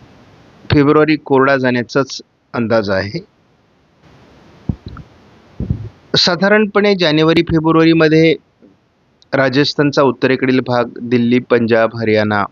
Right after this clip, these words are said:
जम्मू काश्मीर, लेह, लडाख, उत्तराखंड या राज्यांमध्ये पाऊस होतो. त्याचप्रमाणे उत्त-,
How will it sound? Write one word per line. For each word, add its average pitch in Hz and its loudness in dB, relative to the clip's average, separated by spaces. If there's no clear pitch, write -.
जम्मू 135 2
काश्मीर, 131 -2
लेह, 123 2
लडाख, 110 0
उत्तराखंड 117 -2
या 117 0
राज्यांमध्ये 117 0
पाऊस 107 -2
होतो. 127 -6
त्याचप्रमाणे 151 0
उत्त-, 131 -6